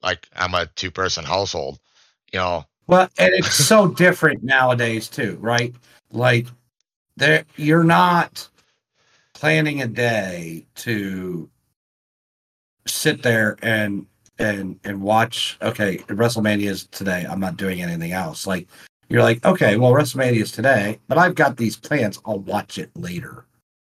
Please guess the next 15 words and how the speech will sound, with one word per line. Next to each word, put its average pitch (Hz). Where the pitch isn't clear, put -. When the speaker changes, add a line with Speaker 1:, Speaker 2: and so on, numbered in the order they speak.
Speaker 1:
Yeah. 76
Speaker 2:
Um, 107
I'm 180
just 202
afraid 151
there's 123
gonna 139
be 113
changes. 95
I 139
don't 160
know 147
what 151
they 143
are. 101